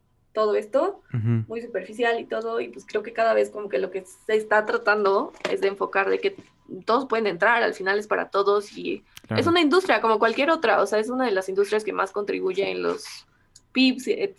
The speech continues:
Speaker 1: etcétera, o sea, es una industria muy funcional. Entonces, solo como que la gente, como que siento que a veces muchas personas no la toman en serio,
Speaker 2: Ujú.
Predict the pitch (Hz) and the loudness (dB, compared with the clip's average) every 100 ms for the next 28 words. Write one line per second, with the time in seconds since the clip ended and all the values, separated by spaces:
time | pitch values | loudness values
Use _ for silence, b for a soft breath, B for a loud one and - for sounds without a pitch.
0 | - 208 208 208 208 202 202 190 180 - | -2 0 0 2 2 2 0 -2 -2 -4
1 | 180 - 220 202 202 202 202 202 214 214 | -10 -6 -4 -2 -2 -2 0 0 -2 -6
2 | - 185 185 - b b b b - 196 | -4 -4 -6 -10 b b b b -8 -8
3 | 180 190 190 196 190 190 190 190 190 - | -2 -2 0 0 2 4 2 0 -4 -14
4 | _ - 185 190 190 170 165 - - - | _ -4 0 0 -2 -8 -4 0 0 2
5 | 190 185 196 185 185 - 190 - - 190 | -2 2 4 4 0 -6 -8 -8 -6 -4
6 | 202 175 170 185 - 190 202 196 185 185 | 0 0 0 -4 -6 -8 -6 -8 -6 -4
7 | 185 180 175 175 175 175 185 196 277 _ | -4 -4 -4 -4 -4 -2 -2 0 -4 _
8 | _ - 117 120 | _ -8 -4 -4